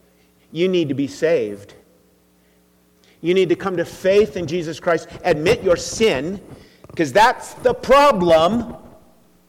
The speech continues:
Your sin has separated you from your Creator, and you don't know Him.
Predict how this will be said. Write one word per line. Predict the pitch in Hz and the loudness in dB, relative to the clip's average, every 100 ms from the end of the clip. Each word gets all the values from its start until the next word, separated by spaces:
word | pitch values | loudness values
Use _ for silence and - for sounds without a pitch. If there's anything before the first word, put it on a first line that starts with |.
| _ _ _ _ _ _ _ _ _ _ _ _ - | _ _ _ _ _ _ _ _ _ _ _ _ -10
Your | - 175 | -4 -4
sin | - 247 233 | -2 0 0
has | 196 - | 0 -2
separated | - 240 247 185 170 156 143 | 0 0 0 2 2 2 -2
you | 165 | -2
from | 170 185 170 165 | -2 -4 -4 0
your | 175 175 180 - | 2 2 0 -8
Creator, | - 190 190 214 254 175 107 - - - _ _ _ _ _ _ - | -8 -2 2 4 2 -2 -8 -14 -20 -20 _ _ _ _ _ _ -2
and | 196 185 | -2 0
you | 226 | 0
don't | 208 240 220 | 2 0 0
know | 190 254 311 | 0 2 2
Him. | 180 143 101 | 0 -4 -6